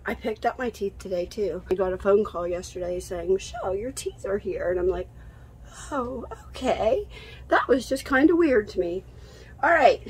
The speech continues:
let's start first. I got a mess on top of my head. We, we can start there. I, I, my hair's a mess today. I, I know that. It's hot outside.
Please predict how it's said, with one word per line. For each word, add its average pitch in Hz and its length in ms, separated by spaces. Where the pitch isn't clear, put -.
let's - 200
start 226 380
first. - 640
I 311 220
got 240 420
a 233 60
mess 269 300
on 214 140
top 190 200
of - 60
my 196 120
head. 208 320
We, 208 200
we 233 80
can - 120
start - 340
there. - 380
I, 196 140
I, - 40
my 185 160
hair's 180 280
a 202 40
mess 175 260
today. - 360
I, 175 180
I 180 180
know 175 280
that. - 200
It's 180 180
hot - 340
outside. - 460